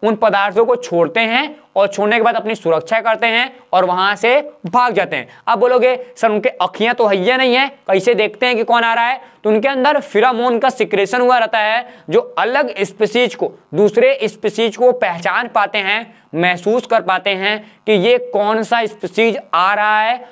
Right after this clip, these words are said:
क्योंकि ये बायोलॉजिकली स्टिमुलाई यानी एक्टिव के फॉर्म में होते हैं।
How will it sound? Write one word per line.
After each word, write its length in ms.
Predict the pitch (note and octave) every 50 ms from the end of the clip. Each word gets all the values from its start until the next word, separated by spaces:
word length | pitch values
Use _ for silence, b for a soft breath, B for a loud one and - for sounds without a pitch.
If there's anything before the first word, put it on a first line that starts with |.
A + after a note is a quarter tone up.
| B B
क्योंकि 200 | - F3+ E3 A3
ये 60 | A3+
बायोलॉजिकली 800 | F#3 D#3+ F3+ F3+ F3+ F#3 E3+ F3 F3 - A3+ A3 A#3+ B3 B3+ C4 -
स्टिमुलाई 500 | F3+ F3 F3 A3 G3+ F#3 F#3+ F#3+ F#3 G#3+
यानी 160 | A3 G#3+ G3+ A3
एक्टिव 600 | A3 - _ - F#3 F3 _ _ - B3 A#3+ A3
के 160 | - G3+ F3+
फॉर्म 260 | F#3 - F3+ F3 F3+
में 160 | F3+ G3+ A#3+
होते 280 | A#3+ F#3+ E3 C#3+ - C#3
हैं। 160 | A#2 G#2